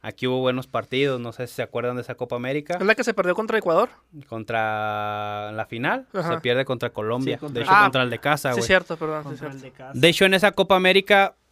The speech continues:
Speaker 1: tss, Jared anotó contra Brasil y anotó el gol en las semifinales contra Uruguay. Aquel buen gol donde
Speaker 2: Sí.
Speaker 1: recorta dos
Speaker 3: Ah,
Speaker 1: veces
Speaker 3: golazo, güey, sí, sí,
Speaker 1: y anota un golazo. O sea, esos, esos fueron los dos goles de Jared Borghetti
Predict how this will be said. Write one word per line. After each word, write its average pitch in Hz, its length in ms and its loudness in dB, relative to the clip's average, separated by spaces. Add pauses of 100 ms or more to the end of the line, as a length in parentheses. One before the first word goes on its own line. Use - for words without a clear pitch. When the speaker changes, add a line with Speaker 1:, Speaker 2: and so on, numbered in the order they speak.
Speaker 1:
tss, - 600 -10 (260)
Jared 151 380 4
anotó 165 400 0
contra 156 320 4
Brasil 190 560 2 (640)
y 151 140 4
anotó 151 720 2 (180)
el 135 220 0
gol 147 360 2 (140)
en 135 100 -8
las 131 100 -6
semifinales 135 520 -4
contra 143 240 -2
Uruguay. 135 480 0
Aquel 123 320 -6
buen 127 160 -2
gol 131 200 0
donde 131 280 -2
Speaker 2:
Sí. - 80 -4
Speaker 1:
recorta 147 480 4
dos 165 140 6
Speaker 3:
Ah, 180 120 6
Speaker 1:
veces 160 280 6
Speaker 3:
golazo, 214 340 0
güey, 131 180 -10
sí, 131 300 -16
sí, 127 100 -6
Speaker 1:
y 127 60 6
anota 127 340 2
un 139 80 0
golazo. 139 460 2
O 117 60 -6
sea, 139 100 -6
esos, 156 240 -8
esos 180 320 0
fueron 185 260 4
los 156 120 4
dos 147 180 2
goles 165 240 2
de 151 80 -2
Jared 135 240 0
Borghetti 139 580 -2